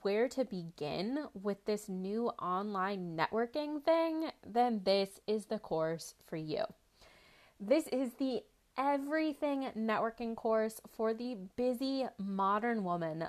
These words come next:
living through a global pandemic and strategically navigating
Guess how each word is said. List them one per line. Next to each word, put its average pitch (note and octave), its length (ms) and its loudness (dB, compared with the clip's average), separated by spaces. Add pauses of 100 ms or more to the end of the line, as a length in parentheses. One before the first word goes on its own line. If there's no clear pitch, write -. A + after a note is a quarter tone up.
living G#3+ 460 0
through G3+ 320 0
a E3 140 -2
global E3+ 520 4
pandemic B3 720 2 (420)
and F3 220 0
strategically A3+ 840 -2
navigating A3 720 2